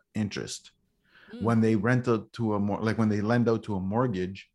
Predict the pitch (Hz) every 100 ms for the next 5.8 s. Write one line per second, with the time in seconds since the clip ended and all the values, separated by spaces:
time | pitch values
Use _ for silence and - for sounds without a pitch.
0 | _ _ _ _ _ 110 113 107 104 107
1 | 101 - 107 - 139 - 90 - 78 78
2 | 90 80 - - - - _ _ _ 175
3 | 147 95 131 117 110 - 143 160 113 107
4 | 98 123 147 131 113 92 113 170 123 92
5 | 90 90 90 82 76 - 62 71